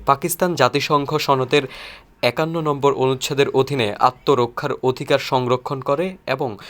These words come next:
সে অনুযায়ী সশস্ত্র বাহিনীকে উপযুক্ত প্রতিরোধমূলক পদক্ষেপ নেওয়ার পূর্ণ অনুমোদন দেওয়া হয়েছে। কমিটি আরও জানায়, পাকিস্তানের সশস্ত্র বাহিনী ইতিমধ্যে দেশের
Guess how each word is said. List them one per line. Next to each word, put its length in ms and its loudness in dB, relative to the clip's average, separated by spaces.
সে 160 4
অনুযায়ী 380 2
সশস্ত্র 480 -4
বাহিনীকে 460 0
উপযুক্ত 460 -2
প্রতিরোধমূলক 760 0
পদক্ষেপ 500 -2
নেওয়ার 280 2
পূর্ণ 300 0
অনুমোদন 400 -4
দেওয়া 240 -4
হয়েছে। 320 0
কমিটি 320 6
আরও 160 8
জানায়, 380 6
পাকিস্তানের 560 0
সশস্ত্র 440 0
বাহিনী 340 2
ইতিমধ্যে 560 -2
দেশের 220 0